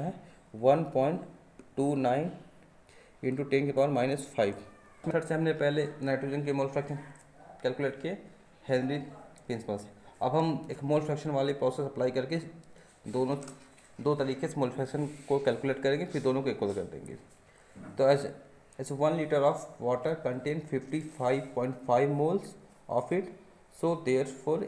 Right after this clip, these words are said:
it is n, n represent number of moles in N two in solution, then mole fraction of nitrogen is, यानी कि वन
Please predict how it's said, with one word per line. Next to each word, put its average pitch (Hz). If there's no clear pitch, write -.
it 139
is 175
n, 131
n 165
represent 139
number 127
of 131
moles 120
in 139
N 117
two -
in 135
solution, 117
then 156
mole 143
fraction 143
of 147
nitrogen 123
is, 104
यानी 139
कि 170
वन 185